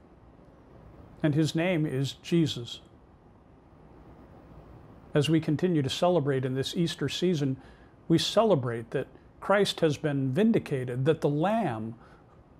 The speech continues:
the Passover Lamb who was sacrificed so that death might pass over us, but that claimed him fully, has now been conquered because God has raised him from the dead.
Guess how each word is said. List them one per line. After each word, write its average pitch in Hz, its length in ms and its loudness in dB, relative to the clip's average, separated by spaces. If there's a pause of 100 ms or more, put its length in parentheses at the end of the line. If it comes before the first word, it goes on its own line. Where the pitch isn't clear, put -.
(220)
the 165 60 6
Passover 165 640 4
Lamb 131 260 -2
who 165 100 4
was 180 160 6
sacrificed 190 720 2
so 160 100 0
that 156 180 -2
death 226 240 2
might 202 220 0
pass 170 300 2
over 156 320 4
us, - 480 4 (960)
but 147 380 -2 (200)
that - 240 -8
claimed 170 560 -2
him 160 400 -2
fully, 131 520 2 (880)
has 160 180 0
now 262 120 6
been 254 180 2
conquered 135 580 -2
because 160 580 -2
God 180 260 0
has 165 200 0
raised 156 340 0
him 165 100 -2
from 160 200 -2
the 165 80 -2
dead. 120 320 -4